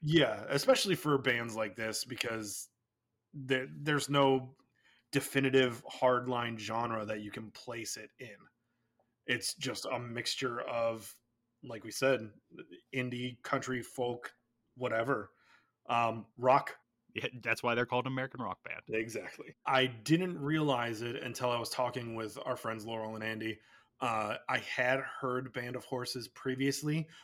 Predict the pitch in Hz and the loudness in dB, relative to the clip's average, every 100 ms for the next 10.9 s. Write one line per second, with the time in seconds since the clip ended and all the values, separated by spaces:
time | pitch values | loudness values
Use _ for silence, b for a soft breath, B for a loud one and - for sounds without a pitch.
0 | B 135 117 113 127 123 120 123 127 120 | B 0 0 0 2 2 2 4 6 6
1 | 120 123 123 - 120 117 - 131 113 131 | 4 2 2 2 2 0 0 2 2 0
2 | 117 117 - 131 127 127 127 123 120 - | -6 -8 -6 -4 0 0 0 -2 -4 -2
3 | 127 120 117 110 - 127 113 107 113 - | -2 0 -4 -6 -4 0 0 -2 -8 -10
4 | 135 107 - - 139 117 139 135 - 143 | -8 -6 -2 -2 -2 0 0 -2 -4 -4
5 | 135 139 147 151 160 123 117 120 - - | -2 -2 0 -2 -2 -4 -4 -4 -2 0
6 | 131 127 143 139 - 131 123 120 120 - | 0 2 4 4 2 2 4 4 2 -6
7 | 147 127 127 117 123 123 - 120 120 120 | -4 0 2 2 -2 -2 -6 -8 -8 -8
8 | - 123 113 117 110 107 104 - 120 120 | -6 -2 -2 -2 -4 -6 -6 -6 0 2
9 | 127 139 120 117 113 113 107 110 110 107 | 0 -2 -4 -4 -6 -8 -6 -4 -2 -4
10 | - _ _ _ _ _ - 123 | -10 _ _ _ _ _ -2 0